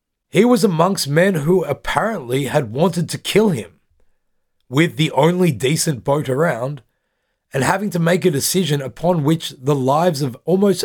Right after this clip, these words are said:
three hundred people counted. Knowing that he represented the authority of the V O C,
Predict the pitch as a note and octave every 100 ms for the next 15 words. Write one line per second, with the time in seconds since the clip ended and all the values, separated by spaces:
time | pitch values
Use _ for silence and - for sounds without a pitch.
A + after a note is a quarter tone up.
0 | - - B2 C#3+ G3 D#3+ F3+ F#3 E3+ -
1 | - E3 E3+ D3 - - C3+ E3+ E3+ -
2 | _ _ _ _ _ _ _ _ _ _
3 | C3+ D#3+ G3+ G#3+ F3 E3+ C3+ D#3+ D3+ B2+
4 | _ _ _ B2 D#3 F#3 E3+ A#2 D#3+ E3+
5 | D#3+ B2 C3 B2 - D#3+ F3 D3+ C3 C#3+
6 | C#3 B2 A2+ D#3+ C#3 A#2+ - G3 D#3 C#3